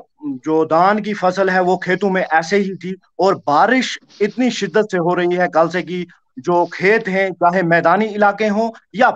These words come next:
पहाड़ी इलाके हों, क्योंकि पहाड़ी इलाके जो हैं वहाँ पे स्टेप वाइज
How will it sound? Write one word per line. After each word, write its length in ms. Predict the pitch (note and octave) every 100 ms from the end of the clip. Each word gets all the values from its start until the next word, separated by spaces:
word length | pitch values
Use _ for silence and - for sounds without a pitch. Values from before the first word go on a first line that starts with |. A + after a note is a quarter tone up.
| - - D#3+
पहाड़ी 360 | D#3 E3 E3
इलाके 300 | D#3 D3+ D3+
हों, 180 | D3+ E3
क्योंकि 520 | E3 _ - E3+ G3
पहाड़ी 560 | G3 D#3 F3 G3 G#3+ G#3 E3+
इलाके 400 | F3 E3+ F3 F#3+
जो 120 | E3+
हैं 160 | E3+ F#3 _ C#3
वहाँ 240 | E3+ G3+
पे 380 | G#3 A3 A3 D3+
स्टेप 360 | - - A3 - -
वाइज 500 | E3 D3 E3 E3